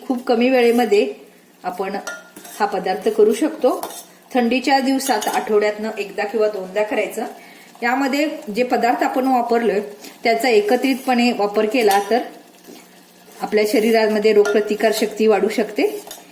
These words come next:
हे बघा, या पदार्थाला किती छान दाटपणा आलाय. खजूर पण थोडंसं मऊ झालेलं आहे. आता ह्या स्टेजला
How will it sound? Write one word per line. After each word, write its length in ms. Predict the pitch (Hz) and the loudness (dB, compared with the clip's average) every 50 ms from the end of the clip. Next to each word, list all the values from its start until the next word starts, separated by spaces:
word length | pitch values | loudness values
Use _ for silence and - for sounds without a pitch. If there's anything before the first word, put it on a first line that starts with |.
| - - - - - - | -20 -20 -20 -8 -4 -2
हे 60 | 208 | -2
बघा, 160 | 180 170 160 | 0 0 0
या 140 | 165 170 180 | 0 -2 -2
पदार्थाला 440 | - 202 185 185 185 - 208 196 196 | -4 -4 -4 -4 -4 -2 -2 -2 -2
किती 240 | 202 208 190 202 202 - | -2 -4 -4 -6 -4 -2
छान 220 | - 214 190 196 196 | -2 -2 -2 0 0
दाटपणा 500 | 196 180 185 - - 233 233 233 240 226 | 0 0 -2 -2 -2 0 0 0 2 2
आलाय. 280 | 202 196 - - - - - - - - - - - - - - - - - - - - - - - - - - - - - - - - - - - - - - - - 719 679 659 - - - - - - - - - - - - - - - - - - - | 2 0 0 -2 -4 -8 -14 -14 -16 -16 -16 -16 -16 -18 -18 -16 -16 -16 -16 -16 -16 -16 -16 -14 -14 -14 -14 -16 -16 -14 -14 -14 -14 -14 -16 -18 -20 -20 -14 -10 -10 -10 -10 -12 -18 -18 -18 -18 -18 -18 -20 -20 -20 -20 -20 -20 -20 -20 -20 -20 -20 -20 -20 -6
खजूर 300 | - - 208 196 214 214 | 0 2 2 2 2 2
पण 200 | 214 - 214 208 208 | 0 0 0 -2 0
थोडंसं 440 | - 233 202 196 196 196 - - 233 | 2 2 2 2 2 0 0 0 0
मऊ 240 | 220 208 196 202 208 | 2 2 2 2 2
झालेलं 380 | 202 269 262 226 185 180 196 | 2 2 2 2 2 2 2
आहे. 80 | 247 403 - - - - - - - - - - - - - - - - - - - - - - - - - - - - - - - - - - - - - - - - - - - - - - - - - - - - - - - - - - - - - - - - - - - - - - - - - - - - - - - - - - - - - - | 2 0 -2 -6 -12 -16 -16 -16 -18 -20 -20 -20 -20 -20 -20 -20 -20 -20 -20 -20 -20 -20 -20 -20 -20 -20 -20 -20 -18 -18 -18 -16 -18 -20 -20 -20 -20 -20 -20 -20 -20 -20 -18 -18 -16 -16 -18 -20 -20 -20 -20 -20 -18 -16 -16 -14 -14 -16 -18 -18 -18 -20 -20 -20 -20 -20 -20 -20 -20 -20 -20 -20 -20 -20 -18 -18 -18 -18 -18 -18 -18 -18 -18 -18 -16 -12 -12 -8
आता 140 | - - 233 | -2 0 2
ह्या 240 | 226 226 240 233 247 | 2 2 2 0 0
स्टेजला 480 | - - 294 277 269 233 226 214 233 | -2 -2 -2 -2 0 0 0 -2 -2